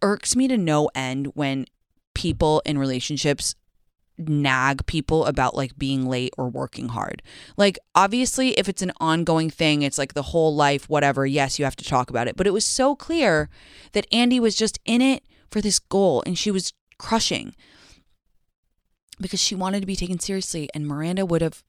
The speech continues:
helped her do anything after a year. Also, I think it's my belief that Nate really just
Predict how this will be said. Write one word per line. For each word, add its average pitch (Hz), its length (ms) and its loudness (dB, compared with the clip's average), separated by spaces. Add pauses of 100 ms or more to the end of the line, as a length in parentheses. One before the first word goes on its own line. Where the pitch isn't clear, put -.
(180)
helped - 380 -6
her 147 340 -4 (140)
do 180 220 -6
anything 160 420 -2
after 139 300 -6
a 131 60 -6
year. 120 320 -10 (720)
Also, 170 580 0 (180)
I 190 220 2
think 135 340 -4
it's - 160 -16
my 156 200 -2
belief 139 360 -6
that - 140 -8
Nate 147 420 -4 (140)
really 143 320 -4
just - 300 -10